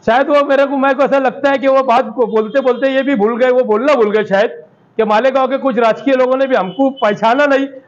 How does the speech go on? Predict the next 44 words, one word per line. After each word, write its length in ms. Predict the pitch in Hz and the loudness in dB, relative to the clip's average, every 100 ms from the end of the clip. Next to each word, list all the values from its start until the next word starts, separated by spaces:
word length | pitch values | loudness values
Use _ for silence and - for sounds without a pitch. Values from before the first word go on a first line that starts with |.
| - | -2
अब 140 | 208 | 2
वो 80 | 269 | 2
भी 100 | 277 | 2
गलती 300 | 254 240 285 | 0 0 0
कर 140 | 269 | 0
रहे 180 | 254 226 | 0 0
हैं। 100 | 233 | -2
जो, 500 | 262 - - 190 247 - 311 - - - | -4 -10 -4 0 0 -2 -2 -2 -2 0
जो 60 | |
हम 200 | 254 277 | 2 2
लोग 100 | 285 285 | 2 2
बता 340 | 269 254 285 | 0 2 2
दे 140 | 311 | 2
रहे 120 | 294 302 | 2 2
शहर 300 | 285 269 294 | 2 2 2
के 100 | 285 | 0
अंदर 320 | 262 285 285 220 - - - _ _ - - - | 2 2 0 -2 -12 -20 -20 _ _ -20 -10 -4
कि 60 | |
हम 240 | 180 311 330 | 0 0 2
क्या 200 | 320 311 | 2 4
है, 380 | 285 311 330 | 6 4 2
ये 60 | 247 | 2
आप 220 | 262 285 | 2 4
लोग 360 | 294 294 294 294 - | 2 0 -4 -16 -4
पत्रकार 480 | 247 208 277 269 294 | -2 0 0 2 2
लोग 200 | 294 294 | 2 0
देख 220 | 285 262 | 0 2
रहे 100 | 294 | 2
हैं, 100 | 311 311 - - | 2 0 -8 -2
ये 120 | 226 | 0
शहर 340 | 233 240 247 302 | 0 2 2 2
देख 260 | 302 302 | 2 2
रहा। 200 | 294 311 320 - - - | 2 2 0 -10 -18 -4
हम 320 | 180 294 285 | 0 2 0
जो 140 | 294 285 | 2 2
है 460 | 285 302 302 - - | 4 2 0 -8 -2
लड़ाई 300 | 202 247 339 | 2 4 4
जो 160 | 349 | 4
लड़ 200 | 330 311 | 4 4
रहे 140 | 302 285 | 4 4
हैं 60 | |
आवाम 260 | 269 254 269 | 4 2 2
के 140 | 254 | 0
लिए 220 | 247 233 | 0 0